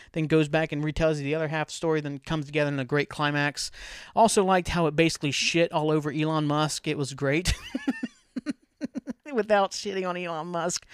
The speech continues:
because if you know, if you ever look into Elon Musk, Miles Braun is basically that. He's a guy who just bought into, like, better, like, these ideas and then made it seem like he was the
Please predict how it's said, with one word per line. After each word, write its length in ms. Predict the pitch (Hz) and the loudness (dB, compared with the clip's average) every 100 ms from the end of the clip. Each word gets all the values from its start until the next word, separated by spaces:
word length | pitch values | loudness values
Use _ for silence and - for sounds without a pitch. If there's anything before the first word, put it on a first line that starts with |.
| - - - | -18 -14 -6
because 640 | 175 170 160 156 170 - _ _ _ | 0 4 4 2 -4 -8 _ _ _
if 200 | - 202 | 4 6
you 80 | 226 | 6
know, 280 | 233 226 208 | 6 4 4
if 200 | 180 160 | 2 2
you 100 | 214 | 4
ever 240 | 220 175 | 4 4
look 240 | 165 165 170 | 2 0 0
into 180 | 165 165 | -4 -2
Elon 260 | 147 143 | -4 -2
Musk, 200 | 143 139 | -2 0
Miles 220 | 185 180 | 0 0
Braun 260 | 143 160 147 | 2 2 2
is 60 | 127 | 0
basically 340 | 143 139 139 | -2 -2 -4
that. 300 | 135 131 - _ - - | -2 -2 -6 _ -20 -8
He's 160 | - 160 | -4 -2
a 40 | |
guy 240 | 160 185 185 | 4 4 6
who 120 | 180 | 2
just 180 | 160 139 | 0 6
bought 240 | 151 156 | 8 8
into, 400 | 147 151 151 160 | 6 2 0 0
like, 200 | 147 135 _ | 0 0 _
better, 460 | 156 143 143 143 143 | 4 4 4 2 0
like, 280 | 156 147 156 | -2 -2 -2
these 160 | 160 143 | -2 4
ideas 640 | 143 139 147 190 190 - - - _ | 4 4 4 4 2 -2 -12 -20 _
and 180 | - 147 | -2 2
then 220 | 147 151 151 | 4 4 4
made 180 | 151 | 4
it 120 | 151 - | 2 0
seem 180 | 165 | 0
like 180 | 151 143 | 0 0
he 220 | - 156 | 0 0
was 340 | 147 147 139 131 | 2 2 2 0
the 320 | 139 135 135 | -2 -2 -4